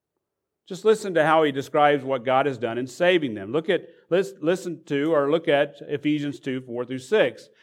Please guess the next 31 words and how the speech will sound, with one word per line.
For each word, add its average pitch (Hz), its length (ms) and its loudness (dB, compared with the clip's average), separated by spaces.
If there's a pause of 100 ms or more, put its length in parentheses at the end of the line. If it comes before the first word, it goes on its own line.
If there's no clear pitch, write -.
(100)
"But 165 200 0
God, 151 440 8 (400)
being 208 320 4
rich 208 200 10
in 180 140 2
mercy." 185 380 4
So 180 300 4 (580)
juxtaposed 226 880 6
to 196 80 6
who 220 160 4
they 208 120 8
were, 220 560 10 (800)
now 214 280 8
Paul 226 300 10
says, 208 300 6
"But 170 340 4
God, 180 500 10 (260)
being 202 320 2
rich 247 260 8
in 233 140 0
mercy 220 360 6
because 185 360 4
of 190 80 2
his 196 160 4
great 208 360 6
love 202 280 10
with 190 180 6
which 214 240 6
he 208 140 -2
loved 202 400 8
us, 170 260 4